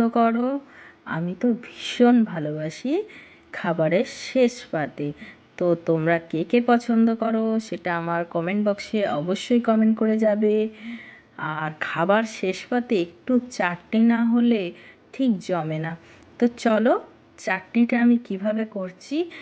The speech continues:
তাহলে রেসিপিটা জানতে হবে। তাহলে রেসিপিটা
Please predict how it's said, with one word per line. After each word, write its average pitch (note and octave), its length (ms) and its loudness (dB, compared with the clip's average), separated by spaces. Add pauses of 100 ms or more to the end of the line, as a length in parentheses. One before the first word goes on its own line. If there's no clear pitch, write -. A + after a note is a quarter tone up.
(260)
তাহলে F#3+ 320 0
রেসিপিটা A#3+ 480 2 (120)
জানতে A#3 320 4
হবে। A#3 340 0 (520)
তাহলে F#3 280 -6 (100)
রেসিপিটা G#3+ 380 -2